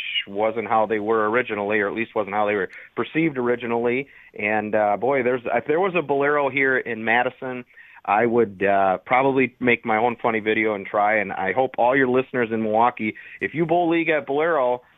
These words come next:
you got a chance to, to do this. Make a funny video. You think it's till February, uh, the date's like February nineteenth is the de-, is the,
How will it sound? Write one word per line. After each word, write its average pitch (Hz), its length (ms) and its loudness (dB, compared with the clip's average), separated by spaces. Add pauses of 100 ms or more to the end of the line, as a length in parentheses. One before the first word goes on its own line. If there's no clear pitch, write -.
you 120 180 -6
got 143 180 0
a 120 60 -2
chance 131 320 -2 (140)
to, 104 220 -2 (120)
to 104 100 -4
do 113 240 -4
this. 98 240 -2
Make 101 240 -8
a - 40 -20
funny 127 240 -2
video. 110 280 -2
You 95 140 -4
think - 160 -10
it's - 160 -8
till 107 260 -2 (320)
February, 117 640 0
uh, 101 160 0
the 95 100 -8
date's 101 260 -6
like 95 160 -2
February 98 300 -4
nineteenth 95 540 -8
is 80 160 -10
the 87 100 -8
de-, 80 260 -8
is 87 280 -12
the, 82 260 -6